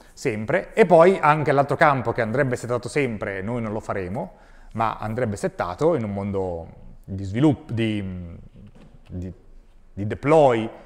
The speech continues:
di un'applicazione web, è il campo secure, che dice che il cookie deve essere inviato dal browser solo ed esclusivamente se si utilizza una connessione H T T P S e non H T T P.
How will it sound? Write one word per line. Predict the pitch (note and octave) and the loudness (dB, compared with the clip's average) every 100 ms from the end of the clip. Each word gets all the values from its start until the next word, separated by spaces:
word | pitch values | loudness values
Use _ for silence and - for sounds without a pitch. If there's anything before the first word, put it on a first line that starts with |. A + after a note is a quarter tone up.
| - | -12
di | A#2+ | -6
un'applicazione | A2 - G#2+ - A#3 | -6 -6 -8 -2 2
web, | C3 G2 B2+ - - | 2 0 -4 -8 -6
è | D3 | 0
il | C#3+ D#3 | 0 0
campo | - A#2 A#2+ | 0 0 0
secure, | - - A#2+ G2+ G2 G#2+ - - - - - | -8 -8 -6 -4 -4 -6 -10 -20 -20 -20 -20
che | - C3+ | -6 -2
dice | D3+ B2+ | -2 -2
che | B2+ | -4
il | A#2 D3 | -4 -2
cookie | C3+ C3 E3 A#2 | -4 -2 -2 -2
deve | G#2+ E3+ F#3 F3 C3 | 2 4 4 4 2
essere | - - C3+ | -2 -2 -6
inviato | A#2+ A#2+ C3 A2+ A2 | -4 0 2 0 -2
dal | G2+ A#2 | -6 -2
browser | A#2 A#2 B2+ B2+ C#3+ | -2 -2 -2 -2 -4
solo | - - E3+ D3 D#3 E3 F3+ | -6 0 4 4 4 2 0
ed | B2 | -4
esclusivamente | A2+ - A#2 B2+ D#3+ B2 A#2+ A#2 C#3 C#3 - - | -8 -8 -6 -4 -4 -4 -6 -4 -4 -4 -12 -20
se | - - B2 B2 - - | -12 0 0 0 -4 -18
si | - | -8
utilizza | A#2 C#3+ B2+ A2+ | -4 0 0 -2
una | G#2+ | -8
connessione | B2 C3+ - - G2+ A2+ - | -8 -6 -6 -6 -6 -6 -8
H | G#2+ - | -10 -8
T | G#2+ | -10
T | G2 | -10
P | A#2 F#2 | -10 -10
S | - - G#2+ G#2+ _ - - - _ - - - | -10 -12 -12 -14 _ -20 -20 -20 _ -20 -20 -2
e | C#3+ | 0
non | C3 A2+ | 0 -2
H | A2+ | -4
T | - G2+ | -6 -10
T | G2 | -10
P. | - | -12